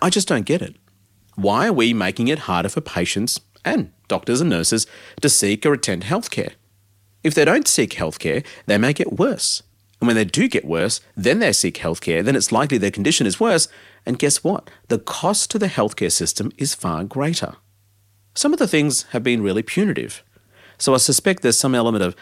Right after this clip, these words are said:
capitalism at play here, because most of the car parking that's been, uh, to public hospitals, uh, around Melbourne, of course,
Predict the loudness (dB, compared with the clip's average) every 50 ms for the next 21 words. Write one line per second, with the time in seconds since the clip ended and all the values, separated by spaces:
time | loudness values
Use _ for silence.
0 | -20 -20 _ _ -6 -4 -2 0 2 2 2 2 0 -2 -4 -6 -8 -8 -6 -6
1 | -6 -4 -6 -6 -6 -6 -6 -8 -10 -16 -20 _ _ _ _ -2 0 2 2 0
2 | 2 0 2 2 2 2 0 0 -2 -4 -4 -4 -4 -4 -4 -4 -2 -2 -2 -2
3 | -2 -4 -6 -6 -6 -8 -14 -20 -20 -6 _ -2 0 0 0 0 2 2 2 0
4 | -2 -4 -4 -2 -2 -2 -2 -4 -6 -6 -6 -2 -2 0 -2 -2 0 0 0 0
5 | 0 0 0 0 0 0 0 -4 -6 -4 -6 -6 -4 -2 -2 0 0 0 0 0
6 | 2 2 0 -2 -4 -2 -2 0 0 0 0